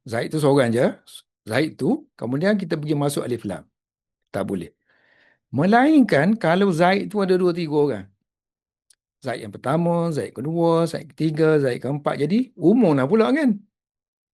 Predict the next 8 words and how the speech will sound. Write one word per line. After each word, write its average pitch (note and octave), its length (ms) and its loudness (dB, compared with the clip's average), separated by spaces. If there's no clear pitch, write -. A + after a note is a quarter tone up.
Jadi E3 160 -2
umum A#3 320 2
dah. G#3 280 0
Jadi E3+ 200 -2
banyak F#3 420 2
tu G#3+ 140 -8
jadi G#3+ 160 -2
umum. G3+ 400 0